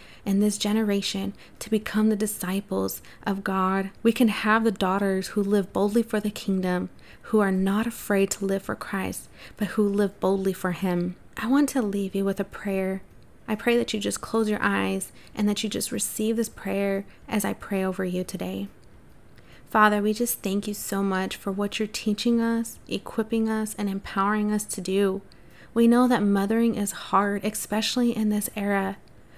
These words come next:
We know that technology is a demand, and Lord, we just pray that you teach us and disciple us and show us discipline,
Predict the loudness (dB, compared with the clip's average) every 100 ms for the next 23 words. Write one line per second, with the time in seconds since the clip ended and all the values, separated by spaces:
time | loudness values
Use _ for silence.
0 | 0 6 6 6 2 -2 -4 -2 0 0
1 | 2 2 2 0 -2 -2 -2 0 0 2
2 | 6 6 6 4 2 2 0 -4 -6 -10
3 | -2 2 2 2 -2 -2 -4 -2 -2 -2
4 | -2 -4 -6 -10 -14 -20 -16 -2 0 0
5 | 0 -2 0 0 0 -2 -2 -2 0 -2
6 | -2 -2 -2 -4 -2 -2 -2 -6 0 2
7 | 0